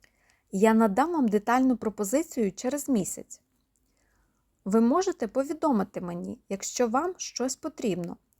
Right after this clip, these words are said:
Цей проект може стати головним наступного року.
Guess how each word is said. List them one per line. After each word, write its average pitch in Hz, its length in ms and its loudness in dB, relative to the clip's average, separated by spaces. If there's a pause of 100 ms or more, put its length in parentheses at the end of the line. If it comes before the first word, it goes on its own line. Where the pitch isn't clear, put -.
(420)
Цей 220 160 4
проект 226 440 -2
може 220 260 2
стати 254 400 -4
головним 254 520 0
наступного 262 680 0
року. 202 380 0